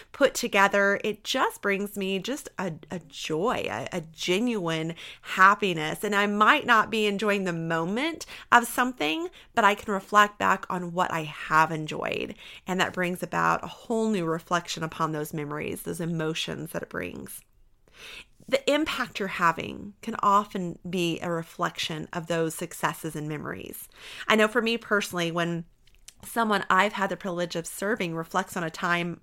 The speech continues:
I positively impacted them, it's, it's all the motivation I need to keep at it. It truly is a motivator for me to, because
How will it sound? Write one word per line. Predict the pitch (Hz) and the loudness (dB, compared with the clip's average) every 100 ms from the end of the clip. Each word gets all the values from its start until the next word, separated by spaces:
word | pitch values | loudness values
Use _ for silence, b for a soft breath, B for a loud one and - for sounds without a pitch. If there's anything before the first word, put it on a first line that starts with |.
| - | -10
I | 151 175 | -4 -4
positively | - 220 220 - 208 208 190 | 0 2 2 -2 -2 -2 -4
impacted | 196 185 185 214 208 214 B B B | -6 -4 -4 0 0 -2 B B B
them, | 175 170 185 269 381 B B - | 2 4 4 2 -2 B B 0
it's, | 208 - | 2 2
it's | 226 233 - | 0 0 0
all | - 220 247 247 | 6 8 8 6
the | 214 | 4
motivation | 208 208 185 190 196 | 4 4 4 4 2
I | 165 170 | 2 2
need | 170 160 | 0 -2
to | 165 | -4
keep | - 156 | -6 -4
at | 151 - | 0 0
it. | - - | -2 -2
It | 196 | -2
truly | - - - 240 233 226 | -2 -6 -2 -2 0 0
is | 214 | 0
a | 208 | 0
motivator | 185 180 165 160 160 | 0 0 0 0 -2
for | - 170 | -4 -4
me | 180 185 | -2 0
to, | 180 | 0
because | 170 - 190 185 | -4 -6 -2 -2